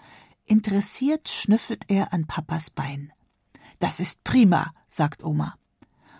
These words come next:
"Aber nur, solange er mich nicht für einen Baum hält", meint Papa. Oma lacht und erklärt uns, dass der Hund Prima heißt, weil er so brav ist. Papa guckt, als wäre er da nicht so sicher.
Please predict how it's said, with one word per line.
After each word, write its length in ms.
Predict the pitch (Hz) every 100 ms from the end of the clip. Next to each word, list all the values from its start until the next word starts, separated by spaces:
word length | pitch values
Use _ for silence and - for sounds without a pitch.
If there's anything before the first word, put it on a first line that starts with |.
| - -
"Aber 260 | 190 196
nur, 240 | 190 202 220
solange 460 | 226 220 208 220
er 80 | 196
mich 240 | 208 208 214
nicht 180 | 208
für 140 | - -
einen 260 | 220 208
Baum 260 | 180 220 302
hält", 480 | 226 160 143 - - _ _
meint 240 | 190 156 151
Papa. 400 | 151 156 147 - _ _ _ _ _ _ _ -
Oma 280 | 175 175 170
lacht 480 | 170 165 - - _ _ _
und 200 | 185 175
erklärt 460 | 180 - 185 185 -
uns, 280 | 196 202 -
dass 180 | 185
der 220 | - 156 208
Hund 280 | 208 208
Prima 640 | - - 190 180 156 151 151
heißt, 600 | 214 147 - - - - _ _ _
weil 380 | 175 175 160 156 170
er 140 | 160
so 140 | 156
brav 500 | 156 165 214 185 -
ist. 400 | - 175 - - _ _ _ _ _ _ _ _
Papa 300 | 202 190 208
guckt, 320 | - 202 -
als 200 | 185 -
wäre 240 | 190 170 143
er 140 | 139
da 140 | 160
nicht 260 | 160 127 -
so 140 | -
sicher. 400 | 151 - - -